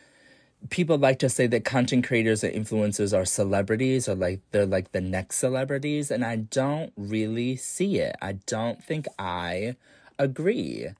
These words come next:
because we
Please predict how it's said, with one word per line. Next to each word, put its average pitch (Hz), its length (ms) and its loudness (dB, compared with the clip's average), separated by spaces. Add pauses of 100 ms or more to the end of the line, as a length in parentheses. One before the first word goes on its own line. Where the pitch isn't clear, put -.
(320)
because 113 1120 0 (1600)
we 196 760 2